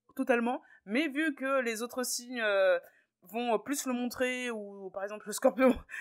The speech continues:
<laughs> ça, ça, ça transpire de lui, et ben ça,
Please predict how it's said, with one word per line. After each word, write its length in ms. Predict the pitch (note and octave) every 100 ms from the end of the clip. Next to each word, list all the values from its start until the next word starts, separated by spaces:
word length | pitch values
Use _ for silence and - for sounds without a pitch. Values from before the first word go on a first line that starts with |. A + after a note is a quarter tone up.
| - G#5+
<laughs> 400 | - - - D#4+
ça, 180 | -
ça, 520 | - A#3 G#3+ G3 G3 G3+
ça 240 | - A#3
transpire 420 | - C#4 - B3+
de 60 | A#3+
lui, 240 | B3 E4 - -
et 80 | G#3+
ben 80 | C4+
ça, 320 | - G#3